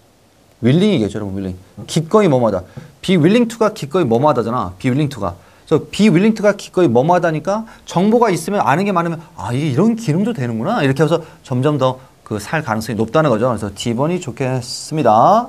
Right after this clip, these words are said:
오케이. Be willing to 기꺼이 뭐뭐하다. 오케이. 음. 그다음에 백삼십이 번에 어용 문제나요?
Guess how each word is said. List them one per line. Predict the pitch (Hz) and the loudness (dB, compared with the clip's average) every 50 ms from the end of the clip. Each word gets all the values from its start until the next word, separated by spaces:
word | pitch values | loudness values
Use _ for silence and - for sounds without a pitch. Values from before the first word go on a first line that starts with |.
| - - - | -8 -16 -18
오케이. | - 110 - 113 | -12 -8 -8 -8
Be | 113 - - 120 | -6 -4 -4 -2
willing | 113 127 131 135 | -2 -2 -4 -6
to | - | -10
기꺼이 | - - - 123 127 | -14 -8 -6 -4 -2
뭐뭐하다. | 117 104 101 107 107 107 120 127 147 165 185 196 - - _ _ _ _ _ _ _ _ _ _ _ _ | -2 -2 0 0 0 2 2 4 4 4 2 -2 -6 -14 _ _ _ _ _ _ _ _ _ _ _ _
오케이. | - - 139 131 131 139 151 165 180 190 202 208 - _ _ _ _ _ _ _ _ _ _ _ _ _ _ _ _ - - | -12 -6 -4 -2 0 0 0 -2 -2 -4 -8 -12 -16 _ _ _ _ _ _ _ _ _ _ _ _ _ _ _ _ -12 -8
음. | 101 98 87 90 - - _ _ _ _ _ _ _ _ _ _ _ _ _ _ _ - | -8 -8 -8 -10 -16 -20 _ _ _ _ _ _ _ _ _ _ _ _ _ _ _ -10
그다음에 | - 131 131 123 - - - - _ - _ _ _ - - - _ _ _ _ - | -6 -4 -2 -2 -4 -6 -10 -20 _ -20 _ _ _ -20 -20 -20 _ _ _ _ -6
백삼십이 | 165 160 - 208 202 202 202 165 | -4 -2 -2 -2 0 0 2 2
번에 | 165 175 170 175 165 - - - - _ _ _ _ _ _ _ _ _ _ _ _ _ _ _ _ _ _ _ _ _ _ _ | 4 4 2 2 0 -2 -6 -12 -20 _ _ _ _ _ _ _ _ _ _ _ _ _ _ _ _ _ _ _ _ _ _ _
어용 | - 147 170 196 208 | 2 4 4 4 4
문제나요? | 208 196 160 151 131 123 127 143 - | 4 2 2 2 2 0 -2 -2 -6